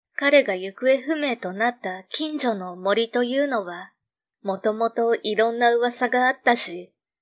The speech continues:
小三という年齢を考えれば、そのような噂を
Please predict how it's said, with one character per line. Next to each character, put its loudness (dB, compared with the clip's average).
小 0
三 -2
と 4
い 4
う 6
年 0
齢 2
を 2
考 -2
え 2
れ 4
ば、 -10
そ -4
の -4
よ 2
う -2
な -2
噂 -2
を -8